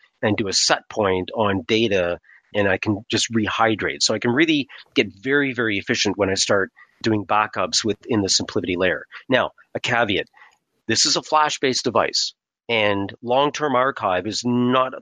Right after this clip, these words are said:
kind of place where you put flash. So we've got really great, uh, uh, connectivity back into Veeam and Commvault and others to provide for the ability to evacuate into your long-term backup as well. So we can,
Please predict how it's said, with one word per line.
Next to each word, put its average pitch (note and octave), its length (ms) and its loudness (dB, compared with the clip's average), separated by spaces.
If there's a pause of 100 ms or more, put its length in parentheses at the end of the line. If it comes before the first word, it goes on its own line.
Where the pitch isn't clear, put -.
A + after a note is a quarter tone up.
kind A2+ 160 0
of G#2 60 -2
place G#2+ 260 0
where G#2 100 2
you F2+ 60 0
put - 220 -6
flash. - 500 -2 (380)
So - 120 0
we've A#2 140 2
got B2 240 2
really D#3+ 380 0
great, A2+ 560 0
uh, G2 440 2
uh, F#2+ 200 -4
connectivity A2 520 0
back G2 260 2
into F#2+ 420 0
Veeam G2 280 2
and F2+ 140 -2
Commvault G2 580 0
and F#2+ 100 0
others G2 380 0
to G#2+ 120 -4
provide G2+ 380 0
for - 60 -14
the F#2+ 120 -4
ability F2+ 500 2 (380)
to G2 240 4
evacuate G2+ 800 0
into G2 300 0
your F#2+ 120 -2
long-term F#2+ 880 0
backup F2 380 -2
as F2+ 160 -2
well. F2+ 220 2
So - 100 -2
we A2 80 -8
can, G#2 180 4